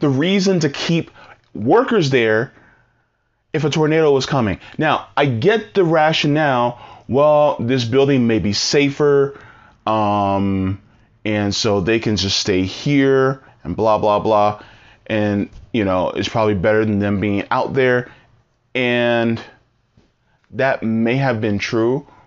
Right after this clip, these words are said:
but also, what about the alerts that you get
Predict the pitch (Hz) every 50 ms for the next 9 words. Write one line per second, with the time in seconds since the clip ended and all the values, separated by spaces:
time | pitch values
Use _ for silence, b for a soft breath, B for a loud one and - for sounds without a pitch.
0 | b _ - - - 113 120 117 113 110 110 - - - _ - - _ _ _
1 | _ _ 143 151 151 151 - - 147 135 127 123 117 90 101 107 107 107 113 120
2 | - - - - 117 104 - 120 117 120 117 113 - - _ _ _ _ _ _
3 | _ _ _ _ _ _ _ _ _ _ _ _ _ _ _ _ _ _ _ _
4 | _ _ _ _ _ _ _ _ _ _ _ - 120 123 120 117 120 127 131 131
5 | - 135 113 - - 107 90 - 110 104 104 - -